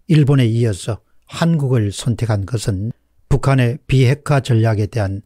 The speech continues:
양국의 합의에서뿐만 아니고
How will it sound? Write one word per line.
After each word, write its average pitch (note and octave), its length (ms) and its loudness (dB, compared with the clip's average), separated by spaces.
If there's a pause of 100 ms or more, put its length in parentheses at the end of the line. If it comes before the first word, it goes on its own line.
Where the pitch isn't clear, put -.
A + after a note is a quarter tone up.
(480)
양국의 B2 600 0
합의에서뿐만 C#3 880 0
아니고 G#2 400 -6